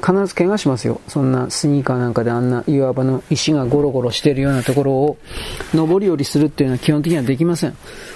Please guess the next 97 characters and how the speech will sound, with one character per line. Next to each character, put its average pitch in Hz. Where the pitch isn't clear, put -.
う 165
ん、 143
い 160
や、 131
で 180
き 302
る 262
け 143
ど、 135
必 143
ず 175
疲 156
れ 175
て、 131
あ 147
の、 123
体 170
力 127
持 120
ち 147
ま 147
せ 175
ん 151
よ 147
と 143
い 110
う -
こ -
と -
で -
す。 -
は 143
い。 143
バ 123
カ 117
だ 120
な。 160
こ 135
れ -
自 123
己 185
責 240
任 135
が 123
う 139
ん 185
ぬ 156
ん 131
も 113
関 190
係 226
ね 254
え 311
と 160
思 127
う 120
け 120
ど 120
ね。 117
お 113
前 170
が 226
バ 233
カ 160
な 123
ん 113
だ 117
ろ 123
う 127
と 120
思 117
う -
け 113
ど。 127
あ 135
ー、 123
ま 139
あ、 -
問 131
題 131
を -
引 123
き -
起 -
こ 127
し -
た 175
と -
い -
う 110
こ -
と -
で 113
す。 -
は 147
い、 143
次。 131